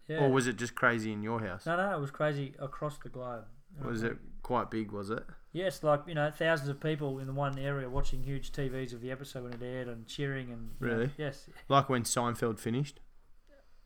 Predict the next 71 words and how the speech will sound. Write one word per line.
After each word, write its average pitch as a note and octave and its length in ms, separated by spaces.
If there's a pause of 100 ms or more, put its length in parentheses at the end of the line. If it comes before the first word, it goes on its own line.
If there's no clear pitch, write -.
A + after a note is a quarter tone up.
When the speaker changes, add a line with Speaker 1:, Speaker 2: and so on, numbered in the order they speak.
(100)
Speaker 1:
Bigger. C#3 320 (260)
Speaker 2:
Bigger C#3+ 240
than C#3+ 120
Seinfeld? G#2 500
Speaker 1:
Yeah, C3 120
this D3 140
is, D#3+ 80
this E3 140
is C#3+ 60
global. C3+ 240
Speaker 2:
Is C3+ 100
this D#3+ 160
the D3 120
biggest B2 440
T A#2+ 160
V A2 180
show A2 280
there's G2+ 240
ever G#2 220
been? G#2+ 360 (140)
Or G#2+ 140
biggest A2 340
T G#2+ 140
V? G#2 220
What, B2 220
like, B2+ 160 (100)
like, C#3 160
Speaker 1:
Without E3 140
Speaker 2:
seriously, D3 360
Speaker 1:
doubt. C3 60
Speaker 2:
is B2 60
that C#3 180
what C3 140
they, A#2 140 (140)
have B2+ 140
they A#2 240 (120)
Speaker 1:
Yes. C#3 240
Speaker 2:
come C#3+ 220
out B2 100
and A2 120
said, A2 280 (340)
"This A#2+ 140
is A#2 140
the A2+ 80
most A2+ 340
watched G#2+ 380 (240)
Speaker 1:
Well, D#3+ 140
they, F3 340
Speaker 2:
T C#3 120
V A#2 60
Speaker 1:
they F3 160
Speaker 2:
show F3+ 60
Speaker 1:
haven't A2+ 220
Speaker 2:
ever"? A2+ 80
Speaker 1:
proclaimed D3+ 320
it, A#2 160
but C#3 240
yeah, D3 120
it, C3+ 280
it C#3+ 120
is. A#2+ 180
It's, A#2+ 200
it's C#3 340
the C3+ 80
most C#3+ 220
Speaker 2:
They D3+ 80
Speaker 1:
popular. D3 180
Speaker 2:
haven't, C3 220
but B2+ 140
you B2 200
have. A#2+ 260